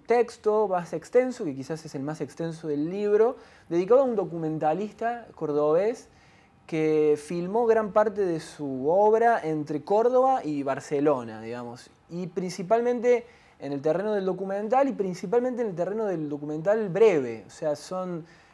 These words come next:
eh, todas sus películas su-, duran menos de una hora y en casi todos los casos son retratos, es decir, se concentran en un personaje que a veces...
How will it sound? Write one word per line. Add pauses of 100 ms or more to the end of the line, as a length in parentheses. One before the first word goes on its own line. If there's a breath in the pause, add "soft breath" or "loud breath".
(100)
eh,
todas
sus
películas
su-, (140)
duran
menos
de
una
hora (600 loud breath)
y
en
casi
todos
los
casos
son
retratos,
es
decir,
se
concentran
en
un
personaje
que
a
veces...